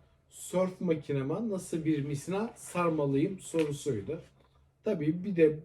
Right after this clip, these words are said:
bu da, bu, bu soru da bize yeni bir video çekmemize,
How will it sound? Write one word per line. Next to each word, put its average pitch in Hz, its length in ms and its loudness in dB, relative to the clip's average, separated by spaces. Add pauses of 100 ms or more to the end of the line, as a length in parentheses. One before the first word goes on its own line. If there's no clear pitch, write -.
(140)
bu 180 240 0
da, 147 60 6
bu, 143 320 0 (100)
bu 180 160 -4
soru 135 340 0
da 180 140 -2
bize 160 360 -2 (340)
yeni 180 320 0
bir 127 220 0
video 156 400 0 (280)
çekmemize, 143 800 -2